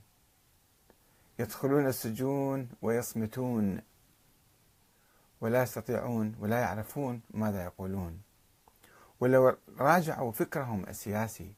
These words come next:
الذي حاربوا فيه الديمقراطية لعقود من الزمن، وأشادوا ونظروا للديكتاتورية والاستبداد، لعرفوا بأن هذا الانقلاب السعودي هو من ثمرات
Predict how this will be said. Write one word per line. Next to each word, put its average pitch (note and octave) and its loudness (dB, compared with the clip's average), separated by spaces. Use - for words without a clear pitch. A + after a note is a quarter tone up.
الذي A#2+ 2
حاربوا C#3+ 2
فيه A#2 -4
الديمقراطية A2 -2
لعقود G#2 -2
من G#2 4
الزمن، G2 0
وأشادوا D3+ 0
ونظروا D3 0
للديكتاتورية B2+ 0
والاستبداد، F#2+ 0
لعرفوا C3 0
بأن B2 2
هذا C#3+ 2
الانقلاب G#2 -2
السعودي A#2+ -2
هو A#2+ 0
من G2+ 0
ثمرات G#2+ -2